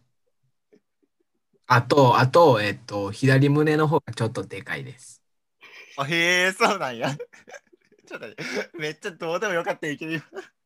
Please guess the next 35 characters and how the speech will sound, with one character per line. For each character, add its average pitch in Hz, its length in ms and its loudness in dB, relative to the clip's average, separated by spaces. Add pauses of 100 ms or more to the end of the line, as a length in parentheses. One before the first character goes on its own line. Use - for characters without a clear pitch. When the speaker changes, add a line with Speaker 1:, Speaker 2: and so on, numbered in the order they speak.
(1600)
Speaker 1:
ぐ 117 120 2
ら 104 80 4
い 92 80 -4
か - 100 -10
な。 - 200 -12 (640)
俺 98 120 -20
の 92 120 -14
ア 87 60 -16
ピ - 160 -20
ー 92 40 -20
ル - 60 -20
ポ - 120 -20
イ 98 40 -20
ン - 40 -20
ト。 - 120 -20 (640)
Speaker 2:
<laughs> - 2750 -6
伝 226 100 -12
わ 214 260 0
ら 214 120 -4
ん 220 140 -14
な。 226 480 -8 (1500)
Speaker 1:
ち 139 60 2
ょ 135 40 4
っ - 20 2
と 120 140 4
主 147 160 6
に 135 80 6
外 113 240 2
見 113 420 -2
っ - 460 -20
て 107 80 -20
い 95 40 -12
う 90 60 -14
か 90 180 -12
ね、 92 200 -12